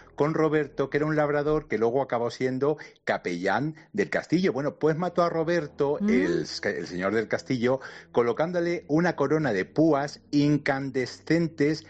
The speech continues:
Speaker 1: sobre la cabeza, Rosa. Fíjate qué crueldad, ¿no?
Speaker 2: Pues sí.
Speaker 1: Bueno, pues cuando fue a acabar con Elvira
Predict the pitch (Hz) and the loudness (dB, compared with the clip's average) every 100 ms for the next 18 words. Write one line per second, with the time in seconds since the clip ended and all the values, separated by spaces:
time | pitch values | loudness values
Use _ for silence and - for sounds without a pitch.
0 | - - - 131 123 120 113 110 120 120 | -20 -6 0 0 2 0 0 0 -2 -2
1 | 95 110 98 - 117 - - - _ 127 | -2 -2 -2 -4 -2 0 -2 -4 _ 0
2 | 123 120 107 92 113 101 98 123 185 - | 2 4 2 0 -2 -2 -2 -2 -2 -4
3 | 208 233 - 131 160 156 - - _ - | -4 -4 -4 -2 -2 -2 -8 -20 _ -2
4 | 127 - 113 95 - 147 170 170 170 160 | -2 0 0 0 0 0 0 -2 -2 0
5 | 156 170 160 147 | 0 0 0 -2